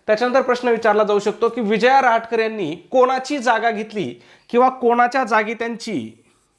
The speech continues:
राष्ट्रीय महिला आयोगाचे अध्यक्ष म्हणून नेमणूक झाली, तर कोणाची? रेखा शर्मा यांची जागा त्यांनी घेतली. त्याच्यानंतर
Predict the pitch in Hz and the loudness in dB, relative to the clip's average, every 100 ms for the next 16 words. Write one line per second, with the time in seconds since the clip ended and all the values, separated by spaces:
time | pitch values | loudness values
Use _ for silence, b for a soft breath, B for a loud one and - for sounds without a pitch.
0 | _ _ b b b 180 208 - 262 226 | _ _ b b b 0 0 0 0 2
1 | 220 214 208 214 214 190 190 214 208 220 | 4 4 2 0 0 0 -2 -4 -4 -4
2 | 220 196 196 190 180 196 208 214 220 226 | -2 -2 -2 -2 -2 0 -2 0 2 2
3 | 220 269 277 - 214 220 240 247 233 214 | 0 -2 -2 0 2 4 2 0 -2 -2
4 | 220 214 220 202 185 185 175 175 160 160 | -2 -4 -2 0 0 0 -4 -4 -6 -8
5 | 196 - b b b b - 220 254 262 | -10 -10 b b b b -2 0 0 0
6 | 269 | -2